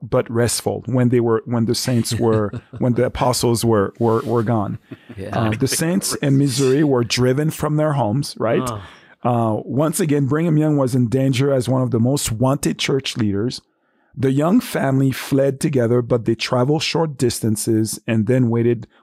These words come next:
Speaker 1: while Brigham went back to assist other destitute saints. Mary Ann recalled that by, the wife of Brigham Young,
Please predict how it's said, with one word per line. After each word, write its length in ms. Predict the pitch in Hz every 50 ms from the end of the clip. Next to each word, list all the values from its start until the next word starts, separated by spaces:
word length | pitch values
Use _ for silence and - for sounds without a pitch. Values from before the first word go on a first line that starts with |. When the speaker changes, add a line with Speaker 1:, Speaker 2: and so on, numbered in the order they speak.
| _
Speaker 1:
while 200 | - 117 117 110
Brigham 540 | 107 104 123 127 131 131 135 139 143 131 - -
went 280 | 127 120 120 117 98 -
back 220 | 117 110 110 -
to 140 | - 110 113
assist 380 | 117 - - 113 110 - - - -
other 220 | 120 110 104 104
destitute 580 | 98 - 117 107 - - - 104 - - 104 95
saints. 480 | - - 156 127 107 104 - - - - - _ _ _ _ _ _ _ _ _ -
Mary 480 | - 127 139 147 160 180 185 175 - -
Ann 300 | 143 135 139 143 147 139
recalled 600 | 131 127 117 - - - 123 123 127 131 131 120
that 220 | 117 110 104 104
by, 300 | 107 123 117 113 110 107
the 160 | 92 - 117
wife 400 | 107 101 107 110 123 139 - -
of 360 | - - 117 110 101 104 - -
Brigham 260 | 117 110 110 113 107
Young, 240 | 104 101 98 113 123